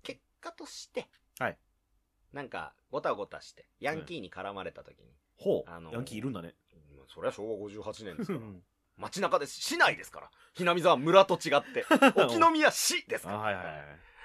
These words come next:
Speaker 1: 隣の市で。
Speaker 2: はいはいはい。
Speaker 1: ヤンキーに絡まれた時に、まあ、ミオンとい、シオン？シオンというミオンが、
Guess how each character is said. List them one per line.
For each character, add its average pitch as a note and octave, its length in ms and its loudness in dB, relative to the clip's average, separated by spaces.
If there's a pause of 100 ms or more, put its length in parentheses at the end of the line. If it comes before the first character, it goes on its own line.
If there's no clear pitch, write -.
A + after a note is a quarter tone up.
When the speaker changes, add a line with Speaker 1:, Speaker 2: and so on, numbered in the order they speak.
(260)
Speaker 1:
隣 F2+ 320 -4
の E2 100 -12
市 - 140 -14
で。 B1+ 120 -18
Speaker 2:
は G2+ 120 -4
い - 40 -10
は E2 40 -16
い D#2+ 40 -14
は C#2 80 -14 (680)
い。 - 20 -6
Speaker 1:
ヤ A2+ 80 -4
ン A#2+ 60 -8
キ B2+ 80 -12
ー B2+ 40 -8
に - 60 -14
絡 C3+ 160 -2
ま D3 80 -4
れ C3+ 80 -4
た A#2+ 100 -6
時 A2+ 200 -10
に、 E3+ 240 -14 (1400)
ま D2 160 -18
あ、 A#1+ 60 -20
ミ A#2 200 -10
オ F#2 60 -12
ン F2+ 140 -18 (120)
と F2+ 100 -12
い、 G2 160 -14
シ - 200 -8
オ B2+ 60 -2
ン？ F2+ 200 -10 (120)
シ F#3 180 -6
オ D#3+ 60 0
ン A#2+ 160 -6
と G#2+ 120 -12
い G2 140 -12
う G#2 40 -14
ミ B2 160 -8
オ G2+ 40 -8
ン E2+ 160 -14
が、 F2+ 260 -6